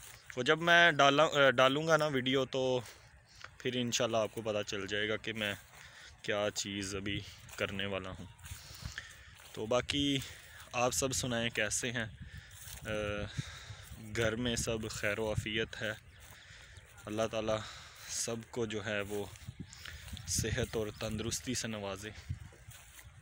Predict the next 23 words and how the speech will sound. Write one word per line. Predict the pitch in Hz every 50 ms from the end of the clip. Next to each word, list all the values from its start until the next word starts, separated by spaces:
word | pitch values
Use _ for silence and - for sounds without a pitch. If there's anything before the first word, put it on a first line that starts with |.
| - - - - - - - - - - - - - - - -
बस | 143 151 - - -
आज | 143 135 135 143 151 147
मैं | 156 160 156 151 151
इधर | 147 143 151 147 151
बाहर | 131 123 117 113 117 123 127 120 147 151 135 127 - - - - -
खेतों | - 123 113 - - 135
में | 139 143 135
आया | 117 110 113
हुआ | 123 131 123 113 110
था | - 135 131 127 - - - - - -
अपने | 123 117 120 117
दोस्त | 110 104 107 107 107 - - -
के | 123 113
साथ, | - - 104 101 98 - - - - - - - - - - - - - - - - - -
तो | 107
मैंने | 113 117 117 123 120
सोचा | - - 110 101 - 113 110
चलें | - 117 110 110 113 110 107 101 - - - - - - - -
छोटी | - 117 110 - 123
सी | 113 - 123
वीडियो | 113 110 117 123 127 120
बनाते | 117 113 110 98 - - - 107
हैं | 107